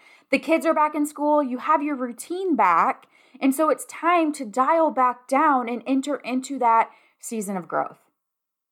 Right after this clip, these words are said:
And growth requires a certain level of hustle,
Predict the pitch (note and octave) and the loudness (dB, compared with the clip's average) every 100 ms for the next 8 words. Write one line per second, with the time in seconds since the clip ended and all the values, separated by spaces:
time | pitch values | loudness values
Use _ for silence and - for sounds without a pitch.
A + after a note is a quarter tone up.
0 | _ _ _ - B3 A#3+ - A3 A#3+ E4 | _ _ _ -2 -2 -2 -8 -8 0 2
1 | E4+ D4 D4 C#4 C#4+ C#4+ D4 B3 A3 A3 | 0 -4 -8 -4 0 2 2 0 -2 -2
2 | - B3 A3+ A3 A3 G#3+ C4 D4+ C3+ A#2+ | -2 -2 0 0 0 -2 -2 -2 -6 -12